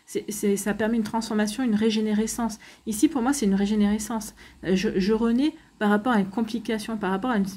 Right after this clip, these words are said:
par une période qui a été compliquée. Ici, bah oui, c'est, alors, ici, c'est pas une renaissance en soi, parce qu'on aurait eu l'enfant, on aurait eu, euh, une autre, une autre, euh, une autre carte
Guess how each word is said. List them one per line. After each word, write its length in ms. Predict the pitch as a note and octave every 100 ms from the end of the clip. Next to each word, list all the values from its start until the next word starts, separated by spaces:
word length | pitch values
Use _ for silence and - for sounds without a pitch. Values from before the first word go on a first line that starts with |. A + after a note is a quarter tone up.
| -
par 180 | A3+ G#3+ -
une 80 | G#3
période 240 | A3+ -
qui 80 | G3+
a 40 |
été 140 | F#3+ G#3
compliquée. 520 | - A3+ G#3 A#3+ C#4+ - - -
Ici, 280 | G#3 - A3+
bah 120 | G3
oui, 140 | F#3 - -
c'est, 240 | - G3 -
alors, 240 | E3 - -
ici, 200 | G#3 A#3
c'est 140 | A3+ G#3
pas 140 | G3+
une 80 | F#3+
renaissance 640 | G3 G3+ G3+ G#3 G#3+ G#3 -
en 140 | G3
soi, 200 | G3+ A#3
parce 120 | A3 -
qu'on 160 | F#3
aurait 140 | F#3 F#3+
eu 80 |
l'enfant, 440 | G3 A3 - C#4+ C#4 - _ - - - - - - - -
on 140 | G3 F#3+
aurait 180 | F#3+
eu, 160 | G3 F#3 - - F#3
euh, 100 | F#3 F#3+
une 120 | G3
autre, 320 | G3 G3 F3+
une 120 | F#3+ F#3+
autre, 220 | F#3+ G3+
euh, 160 | F3+ F#3 -
une 100 | G3
autre 200 | F#3+ G3 G#3+
carte 340 | A#3+ B3